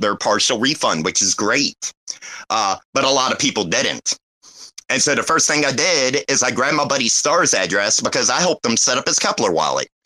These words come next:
I grabbed the Star's address and I went on the Mint scan and I looked. And sure enough, you know, I didn't know if maybe he overlooked it. It came through. He didn't see it. He never, he never received the thing.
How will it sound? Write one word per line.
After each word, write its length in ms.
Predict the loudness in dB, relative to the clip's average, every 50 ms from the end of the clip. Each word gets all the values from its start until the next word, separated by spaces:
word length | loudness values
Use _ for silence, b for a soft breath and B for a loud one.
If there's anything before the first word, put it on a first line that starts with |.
| B B B B B B B
I 80 | -2 0
grabbed 180 | 0 0 0
the 80 | 0 0
Star's 400 | 2 2 2 2 2 2 2 2
address 680 | 2 2 2 2 2 2 2 2 2 2 0 0 -2 -4 -2
and 120 | 0 0
I 100 | 2 2
went 140 | 2 2 2
on 120 | 2 2 2
the 60 | 2
Mint 220 | 2 0 0 0
scan 540 | 0 0 0 0 0 0 0 0 -2 -2 -4 -8 _ _ _ _ _ -4
and 120 | -2 0 2
I 80 | 2
looked. 500 | 2 2 2 2 0 -4 -8 -14 -14 -14 -14 _ _ _ _ _ _ _ _ _ -4
And 120 | -2 0
sure 240 | 0 2 2 2 2
enough, 440 | 2 2 2 2 0 -2 -4 -6 -12 -14 _ -4
you 80 | -2 0
know, 60 | 0
I 100 | 0 0
didn't 160 | 0 0 0
know 160 | 2 2 2
if 100 | 0 0
maybe 220 | 0 0 0 0 -2
he 180 | 0 0 2
overlooked 520 | 2 2 2 2 2 0 0 0 -2 -2 -2
it. 180 | -2 -2 -2 -6 _ -20 -20 _ _ -16 -16 -6 -4
It 180 | -2 -2 -2 0
came 260 | 0 0 0 0 0
through. 280 | 0 0 2 2 2
He 80 | 2 2
didn't 220 | 2 0 0 0
see 180 | 0 0 2 2
it. 140 | 0 -2 -4 _ B B B B B B B B _ _ _
He 100 | 0 0
never, 200 | 2 2 2 2
he 360 | 2 2 2 2 2 2 2
never 240 | 2 2 2 2 2
received 340 | 2 2 2 2 0 0 0
the 80 | -2 -2
thing. 440 | 0 0 0 0 0 -2 -4 -6